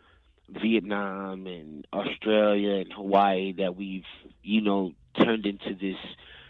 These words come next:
very spectacular but very eerie island. You know what I mean? Like, it feels like it could be real.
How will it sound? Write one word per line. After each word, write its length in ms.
very 420
spectacular 880
but 260
very 440
eerie 300
island. 400
You 140
know 80
what 120
I 80
mean? 280
Like, 140
it 100
feels 400
like 320
it 160
could 240
be 160
real. 440